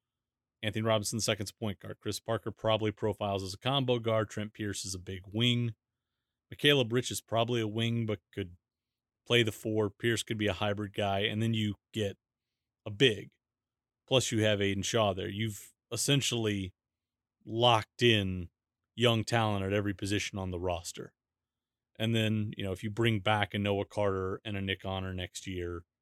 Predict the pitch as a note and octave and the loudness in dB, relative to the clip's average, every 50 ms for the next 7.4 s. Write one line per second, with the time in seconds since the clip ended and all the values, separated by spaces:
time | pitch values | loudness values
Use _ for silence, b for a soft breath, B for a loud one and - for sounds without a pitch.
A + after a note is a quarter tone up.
0 | _ _ _ _ _ _ _ _ _ _ G#2 G#2+ G2+ A2 G#2 - - A#2+ A#2 A#2 | _ _ _ _ _ _ _ _ _ _ -4 -2 -2 -2 -2 -2 -2 -2 0 0
1 | A2+ G#2+ G#2+ G#2 F2+ G2+ G#2 G2 G2 F#2+ F#2+ G#2 G2+ G2+ G2+ - - _ - G#2+ | 0 0 0 -2 0 0 2 2 2 0 -4 -4 -4 -4 -4 -4 -8 _ -10 -8
2 | G2 G2 F#2+ F#2 - - - - A2 G#2 F#2+ F2+ F#2 F#2+ - F#2+ - - G2+ F#2+ | -6 -6 -6 -8 -10 -14 -10 -6 -4 -2 -2 -4 -6 -8 -10 -10 -6 -2 -2 -2
3 | F#2 - - F#2+ - G#2+ G#2 G2+ G2 G#2 - G#2 G2+ G2 G2 F#2 F2+ F#2+ G2 F#2+ | -2 -4 -6 -8 -6 -4 -2 -2 -4 -4 -4 -2 -2 -2 -2 -2 -4 -4 -4 -2
4 | F#2 F#2 F#2 - _ _ _ _ _ _ _ _ _ _ _ _ _ _ _ _ | -2 -2 -6 -8 _ _ _ _ _ _ _ _ _ _ _ _ _ _ _ _
5 | _ A2 G#2+ G#2 - A2+ G#2 G#2 G2+ G2 F#2+ F#2+ G2 F#2 F#2+ F#2+ - - G2+ - | _ 0 0 0 0 0 2 4 4 6 6 4 4 2 -2 -8 -12 -12 -12 -8
6 | - - G2+ F#2 - - G2+ F#2+ - G2+ G2+ G2+ F#2+ F#2+ F#2 - - - G2 F#2 | -4 -4 -4 -4 -4 -6 -6 -4 -2 0 0 0 -2 -2 -8 -10 -8 -6 -4 -4
7 | F#2 F#2 F#2 F#2 F2+ - - - | -4 -4 -6 -6 -6 -6 -8 -8